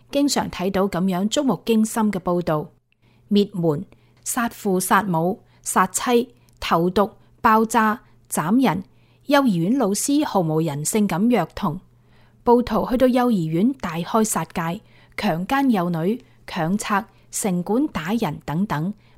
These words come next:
不一而足。二零零四年間，中共委託新浪網做大型網上問卷調查，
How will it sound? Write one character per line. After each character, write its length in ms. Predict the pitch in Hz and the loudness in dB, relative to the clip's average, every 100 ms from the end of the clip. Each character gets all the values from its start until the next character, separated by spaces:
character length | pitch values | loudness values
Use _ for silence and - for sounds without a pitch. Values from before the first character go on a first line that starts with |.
| _ | _
不 80 | 254 | -4
一 360 | 233 254 214 165 | -2 0 -2 -4
而 20 | |
足。 240 | - 226 220 _ _ _ _ _ _ _ _ _ _ _ - | -2 -2 -2 _ _ _ _ _ _ _ _ _ _ _ -2
二 160 | 269 | 2
零 200 | 254 202 | 2 2
零 140 | 185 180 | 0 -2
四 220 | - 247 | 0 2
年 220 | 220 160 | 2 0
間， 280 | 226 240 254 - _ _ _ | -2 -2 -2 -6 _ _ _
中 220 | - 330 | -4 -2
共 160 | 277 190 | 0 0
委 160 | 170 | 0
託 220 | 214 220 - | -2 -4 -4
新 200 | - 277 | -2 0
浪 200 | 202 175 | 0 2
網 280 | 160 175 208 _ | 2 0 -4 _
做 240 | - 226 | 2 2
大 240 | 226 226 208 | 4 2 2
型 260 | 202 160 | 2 0
網 220 | 160 160 208 | -2 -2 -2
上 320 | - 175 180 | 0 0 0
問 200 | 175 175 | -2 -2
卷 220 | 170 202 | -2 0
調 160 | 220 170 | 0 0
查， 300 | - 170 | -4 -8